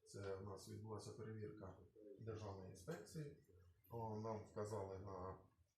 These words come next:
невиконання вимог законодавства, що в нас не розроблений такий порядок збирання цих рідких відходів. Е, система тільки не підключена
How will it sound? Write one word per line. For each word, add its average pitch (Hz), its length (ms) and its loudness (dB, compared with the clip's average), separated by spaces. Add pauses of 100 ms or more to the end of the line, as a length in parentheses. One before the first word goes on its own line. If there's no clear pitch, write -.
невиконання 120 720 4
вимог 107 260 4
законодавства, 139 760 2
що 147 140 0
в 139 40 2
нас 131 200 0
не 123 80 0
розроблений 120 600 2
такий 107 280 -2
порядок 104 440 0
збирання 104 440 0
цих 95 180 -6 (460)
рідких 107 420 -6
відходів. 98 500 -2 (560)
Е, 101 40 0 (2000)
система 110 380 4
тільки 110 300 -4
не 107 40 -2
підключена 107 540 -6